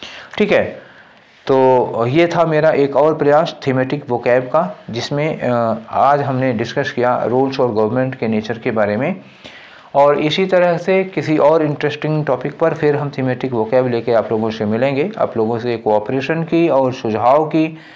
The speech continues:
अ, आप समझ लीजिए कितनी दरकार है। You cannot understand, I know how much I need your suggestions।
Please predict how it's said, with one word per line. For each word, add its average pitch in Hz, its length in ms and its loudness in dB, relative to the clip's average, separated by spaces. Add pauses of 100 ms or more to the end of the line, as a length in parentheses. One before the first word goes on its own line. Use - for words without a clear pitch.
(460)
अ, 113 40 -6
आप 117 420 2
समझ 135 260 -2
लीजिए 135 240 0
कितनी 135 360 -2
दरकार 127 420 2
है। 139 220 2
You 127 100 -2
cannot 120 280 -2
understand, 117 560 -2 (240)
I 139 120 4 (120)
know 123 160 0 (340)
how 135 200 2
much 139 100 2
I 127 200 2
need 127 300 -2
your 120 100 0
suggestions। 104 600 -4